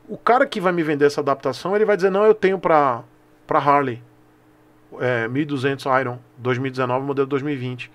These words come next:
Mas aí tem uma caixa, tem uma ca-, um case, né?" É, blá, blá, blá, blá. E aí eu boto o motor lá dentro, elétrico, e, e vai simular, tem um sim-, é dentro de um simulacro, né?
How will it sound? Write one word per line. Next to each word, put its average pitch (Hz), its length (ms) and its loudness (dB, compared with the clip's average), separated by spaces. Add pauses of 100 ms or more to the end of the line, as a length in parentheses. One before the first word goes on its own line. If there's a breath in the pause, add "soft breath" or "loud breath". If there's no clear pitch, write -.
(440 loud breath)
Mas 127 140 -2
aí 151 120 6
tem 151 140 -2
uma 147 60 -2
caixa, 156 440 2
tem 139 100 -6
uma 135 60 -6
ca-, 147 240 -4
um 151 140 -4
case, 147 520 2
né?" 139 280 -4
É, 147 380 -6
blá, - 0 -
blá, 147 360 -4
blá, 143 300 -4
blá. 143 120 -8 (440 loud breath)
E 190 60 2
aí 202 40 2
eu 240 100 6
boto 226 240 4
o 220 40 -2
motor 220 200 6
lá 226 120 6
dentro, 220 380 0
elétrico, 202 500 2
e, 208 320 -10
e - 20 -6
vai 196 480 0 (180)
simular, 240 760 2 (240)
tem 160 100 -2
um 175 40 -2
sim-, - 260 -6
é 131 100 -2
dentro 196 400 0
de 175 140 -4
um 214 60 -2
simulacro, 135 720 -4
né? 131 160 -16